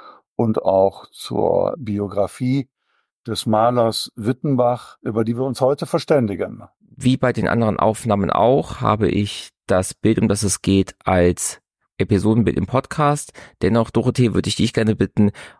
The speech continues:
Speaker 2: uns das Motiv dieses Bildes mal kurz näher zu bringen.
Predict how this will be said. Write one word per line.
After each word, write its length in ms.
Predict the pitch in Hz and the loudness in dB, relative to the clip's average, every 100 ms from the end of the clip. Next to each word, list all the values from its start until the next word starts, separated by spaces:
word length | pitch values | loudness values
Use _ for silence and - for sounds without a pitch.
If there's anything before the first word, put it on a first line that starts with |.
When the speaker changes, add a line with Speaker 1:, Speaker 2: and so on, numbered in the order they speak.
| _ | _
Speaker 2:
uns 200 | 107 120 | -2 0
das 200 | - 123 | 0 -2
Motiv 460 | 117 - - 104 - | -2 -2 0 0 0
dieses 280 | 104 92 95 | -2 -2 -2
Bildes 360 | 92 87 95 | 0 0 -2
mal 100 | 113 | -4
kurz 460 | 98 - 85 - - | -4 0 0 0 -4
näher 220 | 110 120 | 0 0
zu 120 | - - | 0 -4
bringen. 300 | 82 71 | -2 -4